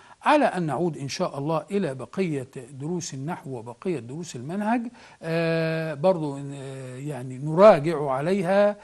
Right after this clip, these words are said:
في أسئلة نحاول من خلالها إن شاء الله أن نلم بكل أطراف،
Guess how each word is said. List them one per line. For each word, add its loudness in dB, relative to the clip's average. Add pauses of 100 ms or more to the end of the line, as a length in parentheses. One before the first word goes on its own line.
(220)
في -2
أسئلة 0 (300)
نحاول 4
من -4
خلالها -4
إن -10
شاء -8
الله -4
أن -6
نلم -2
بكل -6
أطراف، -4